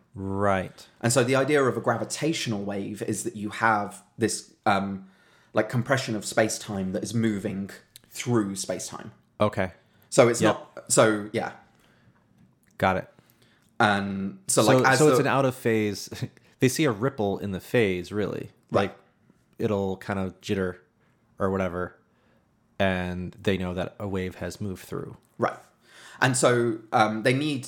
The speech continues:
Speaker 2: like, two different facilities so that they can work out,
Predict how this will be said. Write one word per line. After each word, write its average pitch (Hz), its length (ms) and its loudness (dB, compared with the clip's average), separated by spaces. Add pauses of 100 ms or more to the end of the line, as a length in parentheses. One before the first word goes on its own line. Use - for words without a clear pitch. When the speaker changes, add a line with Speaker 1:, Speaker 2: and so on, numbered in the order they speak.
(140)
Speaker 2:
like, 110 340 0
two 135 280 0
different 117 360 -4
facilities - 920 -2 (920)
so 131 220 4
that 120 100 2
they 123 80 -2
can 120 160 -2
work 110 260 2
out, 104 380 -2